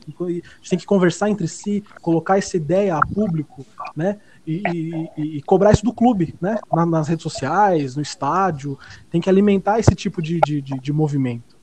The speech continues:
Eu, e eu acho que é isso, é, é assim que eu queria terminar, cobrando, não é cobrando, né, mas, é, é, alimentando essa incitação, alimentando essa agitação mesmo.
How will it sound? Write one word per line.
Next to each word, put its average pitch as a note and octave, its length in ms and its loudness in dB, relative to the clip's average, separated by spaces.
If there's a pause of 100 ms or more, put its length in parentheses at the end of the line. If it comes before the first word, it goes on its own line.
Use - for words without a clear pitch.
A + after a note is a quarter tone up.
(320)
Eu, D3 220 -2
e D3 80 0
eu E3+ 140 4
acho E3+ 160 -2
que - 80 -6
é D#3+ 40 0
isso, E3 300 0
é, D#3 240 -2
é D3 60 -4
assim F3+ 260 -2
que - 60 0
eu E3+ 40 0
queria D#3+ 240 2
terminar, D3 420 -4 (840)
cobrando, F#3+ 580 8 (120)
não D4+ 80 0
é - 20 -4
cobrando, G#3 460 4
né, G3 140 4
mas, E3+ 180 4 (180)
é, F#3+ 120 -10
é, D3+ 440 -8
alimentando G3 640 4
essa E3+ 180 6
incitação, F3 760 0
alimentando D#3 540 -2
essa E3 260 6
agitação F3 640 -2
mesmo. B2+ 260 -4